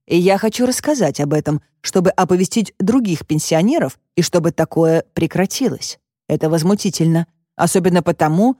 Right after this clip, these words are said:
что всё это делается с разрешения федеральных властей, которые сотрудничают с этими компаниями». Другая работница, нанятая California Land Management в две тысячи пятнадцатом, поставила компании одну звезду на сайте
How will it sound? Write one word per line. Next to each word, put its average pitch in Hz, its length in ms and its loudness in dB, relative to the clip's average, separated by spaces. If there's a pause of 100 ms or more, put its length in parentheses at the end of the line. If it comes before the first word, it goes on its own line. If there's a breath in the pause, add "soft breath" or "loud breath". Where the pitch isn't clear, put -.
(120)
что - 260 -2
всё - 320 0
это 240 220 2
делается 160 540 0 (120)
с - 120 -6
разрешения 190 580 2
федеральных 190 560 2
властей, 240 640 -2 (160)
которые 180 360 2
сотрудничают 160 800 0
с - 80 -6
этими 135 240 -2
компаниями». 131 720 -2 (920)
Другая 202 600 2
работница, 147 600 0
нанятая 151 500 0
California 156 540 0
Land 147 220 0
Management 160 560 0 (220)
в 156 100 -6
две 175 120 2
тысячи - 300 -4
пятнадцатом, 160 680 -2 (400)
поставила 302 460 2
компании 247 560 2
одну 208 360 2
звезду 196 600 0
на 175 160 0
сайте 226 480 0